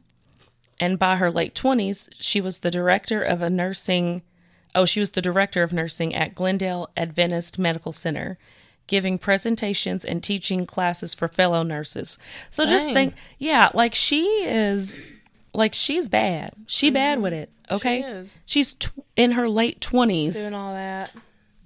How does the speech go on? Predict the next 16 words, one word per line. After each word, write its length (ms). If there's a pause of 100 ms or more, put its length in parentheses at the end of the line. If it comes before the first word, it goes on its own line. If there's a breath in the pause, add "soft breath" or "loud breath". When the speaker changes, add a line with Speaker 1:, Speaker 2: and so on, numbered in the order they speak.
(360)
Speaker 1:
Giving 720 (800)
presentations 760
and 120
teaching 320
classes 460
for 140
fellow 360
nurses. 640 (140)
Speaker 2:
Mm-hmm. 520
Speaker 1:
So, 120
you 100
know, 140
there's 140
people 280
in 80
there 300